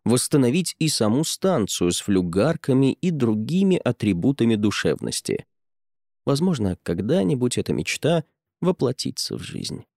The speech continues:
Без преувеличения, каждое путешествие по заповедным железным дорогам оказывалось для меня подобно квесту с неизвестным продолжением и развязкой. Да и должна ли быть развязка?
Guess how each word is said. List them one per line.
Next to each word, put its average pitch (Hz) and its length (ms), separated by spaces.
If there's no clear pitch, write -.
Без 113 200
преувеличения, 151 840
каждое 127 540
путешествие 110 640
по 117 140
заповедным 113 640
железным 110 420
дорогам 131 460
оказывалось 170 600
для 110 140
меня 143 240
подобно 127 460
квесту 135 560
с - 100
неизвестным 120 640
продолжением 123 800
и 131 140
развязкой. 104 760
Да 95 140
и 98 300
должна 127 540
ли 62 120
быть - 220
развязка? - 640